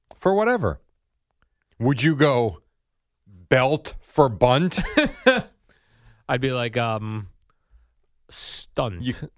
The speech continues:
Speaker 1: <laughs> you can't say anything. You gotta do
Speaker 2: Oh.
Speaker 1: signs.
Speaker 2: Oh, signs. I would do, like, uh, I don't know. I don't know what the signs would be. I would just do whatever Phil Nevin was. I would just say to Phil Nevin, "What do you do for bunt here? What am I doing for swing away?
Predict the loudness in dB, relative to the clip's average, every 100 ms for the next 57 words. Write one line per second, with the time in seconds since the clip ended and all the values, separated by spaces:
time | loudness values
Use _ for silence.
0 | -14 -12 -4 -2 0 -2 -6 -12 -10 -8
1 | -8 -4 -2 -2 -2 0 0 0 -2 -2
2 | -2 0 0 0 -2 0 0 0 -2 -8
3 | -14 -8 -4 -4 -2 -2 -4 -8 -16 -10
4 | -6 -6 -6 -6 -6 -6 -6 -6 -4 -4
5 | -4 -4 -4 -4 -4 -6 -6 -8 -8 -6
6 | -6 -8 -8 -10 _ -6 -6 -6 -6 -6
7 | -4 -8 -8 -6 -6 -8 -8 -8 -8 -8
8 | -8 -8 -10 -10 -8 -8 -6 -8 -6 -8
9 | -8 -10 _ _ _ _ -14 -10 -8 -6
10 | -6 -6 -6 -4 -4 -4 -6 -6 -6 -6
11 | -6 -6 -6 -8 -8 -10 -8 -8 -6 -6
12 | -4 -6 -6 -8 -10